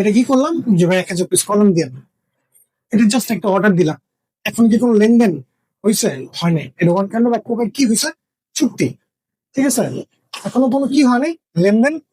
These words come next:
হয় নাই। তো প্রশ্ন কখনো কখনো কর ভিতর চায় যে কোন কোন দফাগুলো লেনদেন নয়, তার পরিমাণ নির্ণয় করো। তো এই শব্দগুলো থাকলে তোমরা বুঝতে পারবা এগুলা কি হয় নাই, এখনো লেনদেন হয় নাই।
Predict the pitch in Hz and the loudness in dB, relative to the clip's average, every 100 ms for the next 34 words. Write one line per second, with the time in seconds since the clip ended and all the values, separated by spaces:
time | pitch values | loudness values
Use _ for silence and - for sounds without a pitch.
0 | - 190 175 143 147 _ _ - 220 202 | -6 -2 -2 -4 -10 _ _ -2 0 0
1 | 180 - - - _ _ _ _ _ _ | -2 -12 -16 -20 _ _ _ _ _ _
2 | _ - 269 - 302 294 269 269 269 262 | _ -6 -4 -2 -4 -2 -4 -2 -2 -2
3 | 254 214 - 247 262 196 208 180 165 139 | 0 -2 0 -2 0 -2 -4 -4 -6 -6
4 | - - 269 262 277 240 220 226 226 208 | -14 -4 -2 0 0 0 -2 -2 2 2
5 | 233 247 247 185 147 _ - 180 - 233 | 4 2 0 -4 -8 _ -10 -8 -6 -4
6 | 240 240 240 240 226 170 143 _ _ _ | 0 0 0 0 -2 -4 -10 _ _ _
7 | _ _ - 208 - - 269 269 277 233 | _ _ -6 -6 -6 -2 0 0 2 2
8 | 294 285 277 254 254 190 - 196 202 196 | 2 0 -2 -4 -4 -4 -4 -2 -2 0
9 | 247 269 247 202 254 214 185 196 - 277 | -2 -2 -2 -2 -6 -2 0 -2 0 -2
10 | 220 220 220 135 - _ _ - 175 202 | 0 -2 -4 -8 -16 _ _ -12 -8 -2
11 | 214 202 196 208 254 320 - _ - 170 | 0 2 2 2 0 -4 -12 _ -6 -2
12 | 180 143 | -2 -4